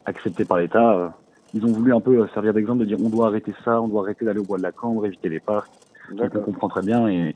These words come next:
Speaker 1: et on veut justement jouer de cette influence pour demander aux gens de pas aller rouler au bois de la Cambre, éviter les parcs, tout ça. Du coup, et, et quand aller,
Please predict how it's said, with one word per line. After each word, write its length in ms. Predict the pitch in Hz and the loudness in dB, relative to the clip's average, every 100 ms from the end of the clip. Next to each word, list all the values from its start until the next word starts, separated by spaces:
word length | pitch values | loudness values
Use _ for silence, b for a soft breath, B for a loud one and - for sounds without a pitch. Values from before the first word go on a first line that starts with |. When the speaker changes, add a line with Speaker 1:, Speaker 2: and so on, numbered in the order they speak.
| - | -6
Speaker 1:
et 160 | 92 101 | 0 2
on 360 | 95 92 90 90 | 2 0 0 2
veut 140 | 123 | 0
justement 320 | 113 123 113 | 0 0 0
jouer 180 | 110 127 | 2 0
de 60 | 131 | 0
cette 120 | 117 | -6
influence 560 | 104 - 113 127 - B B B B _ | -6 -2 2 2 0 B B B B _
pour 120 | 104 | 0
demander 220 | 104 110 | 4 4
aux 80 | 110 | 4
gens 100 | 117 | 4
de 60 | 110 | 2
pas 200 | 104 113 | 2 2
aller 180 | 110 117 | 4 4
rouler 200 | 107 113 | 6 4
au 60 | 107 | 4
bois 120 | 101 | 4
de 60 | |
la 80 | 95 | 2
Cambre, 320 | 87 120 117 | 0 0 2
éviter 260 | 107 90 98 | 0 -2 -4
les 100 | 87 | -4
parcs, 320 | 80 117 113 | 0 -2 -2
tout 120 | - 92 | -8 -6
ça. 240 | 107 117 B B B B B - | -2 -2 B B B B B -14
Du 80 | 101 | -14
coup, 240 | - 113 | -2 2
et, 120 | 104 - | 2 2
et 80 | 104 | -2
quand 300 | - 120 110 | 0 2 2
aller, 120 | 101 | 2